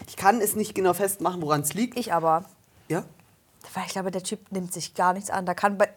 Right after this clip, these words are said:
Speaker 2: da
Speaker 1: Ja,
Speaker 2: kann
Speaker 1: vielleicht ist
Speaker 2: hier
Speaker 1: es
Speaker 2: und
Speaker 1: das.
Speaker 2: da, der, der liegt irgendwo, da geht die Birne kaputt. Da fliegt das Trashkurs-Schild runter.
Speaker 1: <laughs>
Speaker 2: Da vorne
Speaker 1: Ja.
Speaker 2: rennt einer auf den zu mit einem Me-, mit einem Messer und der Faust. Und Sasa würde sagen,
Speaker 1: „Komm doch.“
Speaker 2: „Ich bin nach der chillige Bre.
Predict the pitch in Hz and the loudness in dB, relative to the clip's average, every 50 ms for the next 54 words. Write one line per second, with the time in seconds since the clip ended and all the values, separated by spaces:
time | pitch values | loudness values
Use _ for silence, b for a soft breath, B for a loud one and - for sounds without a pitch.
0 | - _ - - - 226 240 262 285 254 277 269 - - 247 269 262 - 277 294 | -16 _ -4 4 8 8 10 12 12 12 12 10 6 4 2 2 4 6 10 12
1 | 359 370 302 277 330 320 - 277 285 - 247 247 233 202 226 226 240 302 - - | 12 12 12 12 10 10 10 10 10 10 10 8 6 8 6 6 6 4 2 0
2 | - 330 330 302 320 330 339 339 b b b b _ - 214 208 220 233 247 233 | 0 0 0 0 0 0 0 -2 b b b b _ 6 8 8 8 6 4 2
3 | - 214 220 214 220 214 196 165 180 185 180 180 180 185 - 190 190 - 185 180 | -2 -4 -4 -2 -2 -4 -4 2 4 4 4 4 2 0 0 -2 0 0 -4 -4
4 | - B B B B - 220 226 240 240 - 233 233 226 - 226 226 - - 196 | -4 B B B B 10 10 10 10 10 6 0 0 0 0 0 0 2 2 2
5 | 196 - - 214 190 - - 202 185 - - 190 190 180 196 196 190 190 - - | 2 2 0 -2 -2 0 0 2 2 2 2 2 2 4 6 6 6 6 4 2
6 | - - - 226 226 226 - 247 247 254 269 262 262 - - - - 208 185 - | 0 4 6 6 6 6 8 8 10 10 10 6 4 2 -8 -14 -12 -8 -4 2
7 | - 269 240 233 - - 240 247 247 202 - - 247 220 - - 269 240 247 247 | 6 8 8 10 10 8 10 10 10 10 10 8 6 2 2 2 4 4 4 2
8 | 233 240 226 220 220 - - - 214 175 - 180 180 180 180 - 196 175 180 175 | 4 6 6 6 6 4 0 -6 -6 -6 -4 -4 -4 -4 -2 0 0 2 2 2
9 | 185 175 - 160 156 165 175 - - B B B B 208 202 190 - 196 190 202 | 0 0 0 0 0 0 0 -2 -6 B B B B -4 -2 0 0 2 4 2
10 | 190 185 185 185 185 175 185 180 180 180 185 185 190 - - - _ _ _ _ | 2 2 2 2 2 4 6 6 6 4 2 -4 -10 -16 -20 -20 _ _ _ _
11 | _ _ _ _ - - - - - - 139 147 185 165 147 147 - - 208 196 | _ _ _ _ -20 -20 -20 -20 -10 -6 -4 -2 0 0 -2 -2 -4 -6 -8 -8
12 | 175 - 196 - - 185 185 180 180 180 - 185 196 196 | -8 -8 -8 -8 -6 -6 -6 -6 -6 -6 -6 -6 -6 -6